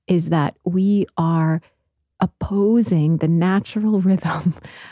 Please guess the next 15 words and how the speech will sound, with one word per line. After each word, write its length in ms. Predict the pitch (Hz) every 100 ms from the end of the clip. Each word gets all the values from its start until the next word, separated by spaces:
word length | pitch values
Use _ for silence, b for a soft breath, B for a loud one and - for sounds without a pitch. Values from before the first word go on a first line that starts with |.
| B -
of 220 | 180 156
the 120 | 185
way 600 | 165 170 170 175 180 196 -
and 180 | - 165
the 120 | 160 156
abilities 800 | 165 - 185 196 185 156 165 -
that 140 | -
we 160 | 175 180
have 440 | - 196 202 202 -
innately 800 | 175 165 170 175 170 165 156 139
to 120 | - -
exist 520 | 156 147 165 165 -
on 160 | 156 151
this 140 | 151
planet. 460 | - - 147 151